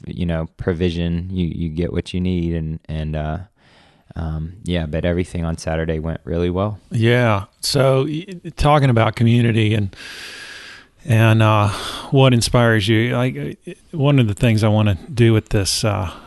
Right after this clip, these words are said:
Speaker 2: with this series is, is figure out what inspires people to do what they do, whatever it is they do. But, uh, community seems to be something that you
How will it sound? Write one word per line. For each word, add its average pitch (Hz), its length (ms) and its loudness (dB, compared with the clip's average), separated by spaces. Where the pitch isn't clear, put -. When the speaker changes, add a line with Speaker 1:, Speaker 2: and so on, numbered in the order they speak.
Speaker 2:
with 110 200 -2
this - 160 -2
series 107 540 2
is, - 340 -4
is - 440 -4
figure 113 480 2
out 101 220 0
what 110 320 4
inspires 110 520 0
people 98 280 -2
to 104 100 -2
do 101 180 0
what 95 120 -2
they 107 120 0
do, 120 340 4
whatever 117 400 4
it 98 80 2
is 117 240 6
they 104 140 4
do. 117 360 6
But, 104 240 -2
uh, 101 500 2
community 123 500 4
seems 113 340 0
to - 100 -4
be 104 240 0
something 107 480 0
that 104 160 -4
you 110 640 2